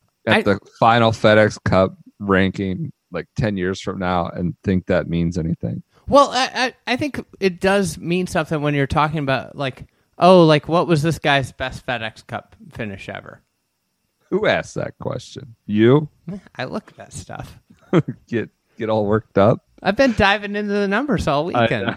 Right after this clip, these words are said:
Speaker 2: That's somebody that <laughs> looks at it.
Speaker 1: Uh,
Speaker 2: I'm gonna produce some interesting findings.
Speaker 1: What grade would you give this tour championship format? No, this, this tour championship, the entire championship.
Speaker 2: Uh,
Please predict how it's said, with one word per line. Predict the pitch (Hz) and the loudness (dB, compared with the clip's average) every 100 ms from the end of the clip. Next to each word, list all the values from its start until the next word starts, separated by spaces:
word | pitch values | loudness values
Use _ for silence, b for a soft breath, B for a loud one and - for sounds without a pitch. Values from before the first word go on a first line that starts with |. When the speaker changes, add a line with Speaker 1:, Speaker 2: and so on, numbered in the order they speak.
| - | 0
Speaker 2:
That's | 170 - | 0 0
somebody | 240 196 147 | 0 0 0
that | 113 110 - - - - 139 - | 0 -4 -8 -16 -20 -14 -12 -10
<laughs> | - - - _ _ - 123 | -10 -10 -14 _ _ -14 -8
looks | 120 110 | -6 -2
at | 104 92 | -2 -4
it. | - _ 71 _ _ B B 175 127 B - - | -8 _ -20 _ _ B B -14 -14 B -12 -2
Speaker 1:
Uh, | 123 120 113 104 110 - | 0 2 2 0 -2 -6
Speaker 2:
I'm | 185 | -2
gonna | 226 | -2
produce | 208 196 180 202 | -2 -6 -6 -8
some | - 175 | -8 -8
interesting | 175 - 190 185 175 | -8 -8 -10 -8 -8
findings. | - 175 214 - - _ _ _ _ - B B B _ _ b b b b | -6 -6 -8 -12 -18 _ _ _ _ -14 B B B _ _ b b b b
Speaker 1:
What | 113 127 | 2 2
grade | 120 120 120 | 2 4 4
would | 107 90 | 2 0
you | 90 | 0
give | 95 95 87 87 - - | 4 4 2 -2 -12 -20
this | - 82 87 - - - _ _ _ - | -14 -6 -4 -6 -12 -20 _ _ _ -10
tour | 85 | -8
championship | 76 - 60 - - - - - _ _ | -6 -8 -8 -8 -10 -12 -16 -18 _ _
format? | - - 69 - - - | -16 -14 -14 -16 -16 -8
No, | 127 151 | -6 -4
this, | 147 135 - _ | -2 -4 -4 _
this | 127 117 | -6 -6
tour | - 127 | 0 0
championship, | - 101 78 - - | 2 -2 -2 -8 -8
the | - | -4
entire | 107 123 110 | 0 2 2
championship. | 90 67 - - | 0 -6 -8 -2
Speaker 2:
Uh, | 220 233 226 | 2 2 0